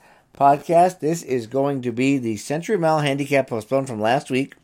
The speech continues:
Race eight at Century Mile in Alberta, Canada, with a hundred thousand dollar purse. It's a post of eight fifteen Eastern. It's carried on Amwager and many other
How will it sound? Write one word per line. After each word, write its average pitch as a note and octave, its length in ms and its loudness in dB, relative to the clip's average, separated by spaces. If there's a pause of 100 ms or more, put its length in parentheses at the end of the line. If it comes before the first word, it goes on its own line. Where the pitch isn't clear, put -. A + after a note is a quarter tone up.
(500)
Race B2 260 2
eight D#3+ 200 2
at A#2 180 -2
Century D3 300 0
Mile C#3+ 260 6
in A2+ 140 -2
Alberta, A#2 320 2
Canada, C#3 400 0
with G2+ 100 -2
a G2 60 -2
hundred D3+ 180 -2
thousand C#3 280 4
dollar B2+ 200 6
purse. B2 380 0 (560)
It's A2 100 -4
a A2 60 -6
post E3 320 4
of - 160 -6
eight G#3+ 220 2
fifteen E3+ 580 -2
Eastern. A2+ 420 -4
It's F#2+ 160 -6
carried B2+ 380 2
on A#2 220 0
Amwager B2+ 520 -4
and G#2 220 -6
many D3 280 -4
other B2+ 340 0